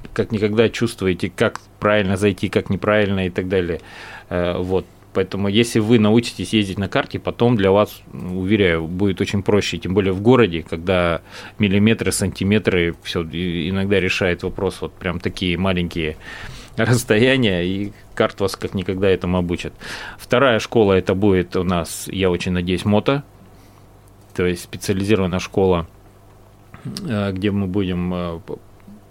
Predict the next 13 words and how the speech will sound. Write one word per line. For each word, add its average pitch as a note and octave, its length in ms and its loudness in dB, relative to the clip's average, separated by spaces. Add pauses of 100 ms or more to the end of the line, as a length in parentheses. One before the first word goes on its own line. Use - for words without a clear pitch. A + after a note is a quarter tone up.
(400)
обучать F#2+ 480 -2
и F#2 40 -8
показывать, F#2 560 -2
рассказывать. F#2 560 -2 (640)
А, E2 540 0
в-, - 840 -16 (100)
третья A2 280 2
школа — F#2+ 300 2
это F2+ 200 2
будет F#2 400 0
у F2 40 -4
нас, F2 380 -4
значит, F2+ 460 -6